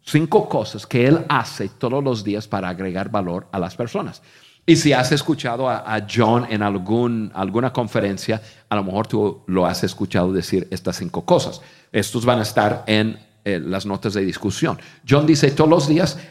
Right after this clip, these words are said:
"Agrego valor", o sea, valoro a las personas.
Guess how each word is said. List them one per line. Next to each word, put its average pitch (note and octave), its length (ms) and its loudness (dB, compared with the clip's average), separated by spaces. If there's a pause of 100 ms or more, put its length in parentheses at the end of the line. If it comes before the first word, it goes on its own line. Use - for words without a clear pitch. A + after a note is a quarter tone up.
(140)
"Agrego F2 560 -2
valor", G2+ 440 -2
o B2 120 4
sea, A2+ 340 0
valoro F#2+ 800 4
a F2+ 80 -6
las G2+ 220 -4
personas. G2+ 640 -4